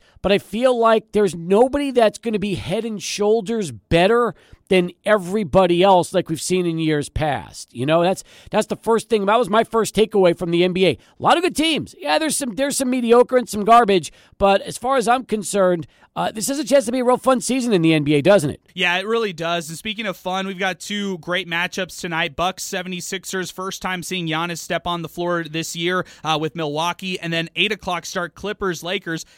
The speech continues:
Speaker 2: I don't remember the last time Kawhi Leonard put on a uniform and played basketball. It was probably a year and a half ago.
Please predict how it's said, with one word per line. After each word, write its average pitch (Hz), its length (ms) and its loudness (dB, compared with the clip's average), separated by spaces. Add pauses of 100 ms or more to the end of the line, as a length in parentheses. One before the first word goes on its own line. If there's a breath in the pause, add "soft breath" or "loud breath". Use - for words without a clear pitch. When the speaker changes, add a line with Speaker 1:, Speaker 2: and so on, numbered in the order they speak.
(140 soft breath)
Speaker 2:
I 208 100 -4
don't 233 140 -4
remember 208 360 -4
the 185 80 -6
last 175 260 -8
time 180 220 -8
Kawhi 175 320 -6
Leonard 165 320 -10
put 175 160 -8
on 170 180 -6
a 160 60 -4
uniform 160 500 -6
and 139 100 -10
played 160 240 -10
basketball. 143 520 -4
It 139 40 -8
was 147 140 -8
probably 170 280 -4
a 147 40 -2
year 147 300 -6
and 160 100 -6
a 139 40 -4
half 151 340 -4
ago. 127 380 -10